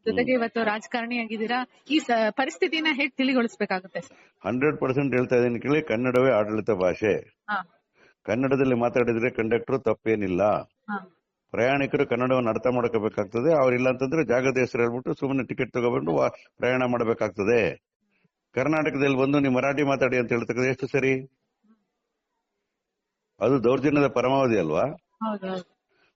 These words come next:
Speaker 2: ನಿಮ್ಮ, ನಿಮ್ಮ ಮಾತೃಭಾಷೆ ಬಗ್ಗೆ ನಿಮ್ಗೆ ಗೌರವ ಇದ್ರೆ ನೀವು ಮಾತಾಡ್ಕೊಳ್ಳಿ.
Speaker 1: ಹೌದು, ನಮ್ಮ
Speaker 2: ಇನ್ನೊಬ್ರು
Speaker 1: ಮಾತೃಭಾಷೆ ನಮ್ಗೆ ಮಾತಾಡೋಕೆ ಎಲ್ಲ ಅವಕಾಶ ನಮ್ಮ ಸ-,
Speaker 2: ಅವ್ರು, ಅವ್ರಿಗೂ ನೀವು, ನಮಗೆ ಕನ್ನಡ ಮಾತೃಭಾಷೆ ಆದ್ರೆ ಅವ್ರಿಗೆ ಮರಾಠಿ ಮಾತೃಭಾಷೆ ಇರ್ತದೆ.
Speaker 1: ಹಾ.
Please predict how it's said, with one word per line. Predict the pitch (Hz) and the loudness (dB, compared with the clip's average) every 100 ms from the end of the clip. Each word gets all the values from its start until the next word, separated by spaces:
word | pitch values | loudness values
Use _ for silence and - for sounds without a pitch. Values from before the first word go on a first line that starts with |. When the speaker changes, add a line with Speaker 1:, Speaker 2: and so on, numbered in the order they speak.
| - | -8
Speaker 2:
ನಿಮ್ಮ, | 92 131 135 | -2 0 2
ನಿಮ್ಮ | 107 123 135 131 | 2 2 2 2
ಮಾತೃಭಾಷೆ | 131 151 165 151 139 | 0 0 2 2 0
ಬಗ್ಗೆ | 143 | 0
ನಿಮ್ಗೆ | 139 131 | 0 2
ಗೌರವ | 156 156 | 2 2
ಇದ್ರೆ | 156 175 | 2 2
ನೀವು | 185 | 2
ಮಾತಾಡ್ಕೊಳ್ಳಿ. | 165 190 175 143 95 71 - _ _ | 2 2 2 2 0 -2 -10 _ _
Speaker 1:
ಹೌದು, | 233 247 202 208 | -8 -8 -8 -8
ನಮ್ಮ | 214 226 226 254 | -6 0 0 2
Speaker 2:
ಇನ್ನೊಬ್ರು | 311 285 | 4 4
Speaker 1:
ಮಾತೃಭಾಷೆ | 294 311 | 2 0
ನಮ್ಗೆ | 294 262 254 | -4 -4 -2
ಮಾತಾಡೋಕೆ | 254 277 277 262 | -2 -2 -6 -6
ಎಲ್ಲ | 233 262 | -4 -4
ಅವಕಾಶ | 240 240 247 277 | -4 -6 -6 -4
ನಮ್ಮ | 254 220 233 | -6 -4 -4
ಸ-, | 240 220 | -2 0
Speaker 2:
ಅವ್ರು, | 156 180 | 2 2
ಅವ್ರಿಗೂ | 98 87 104 151 170 165 | 2 0 2 4 4 4
ನೀವು, | 113 113 | 4 2
ನಮಗೆ | 90 90 104 135 | 0 -2 0 0
ಕನ್ನಡ | 131 131 135 | 0 -2 0
ಮಾತೃಭಾಷೆ | 127 123 131 127 123 131 | 0 0 0 0 0 2
ಆದ್ರೆ | 120 143 | 2 2
ಅವ್ರಿಗೆ | 135 131 | 2 2
ಮರಾಠಿ | 123 127 131 | 2 2 2
ಮಾತೃಭಾಷೆ | 127 120 117 117 107 | 0 0 0 0 0
ಇರ್ತದೆ. | 107 107 90 78 - - | -2 0 0 0 -2 -10
Speaker 1:
ಹಾ. | 220 220 | -4 -4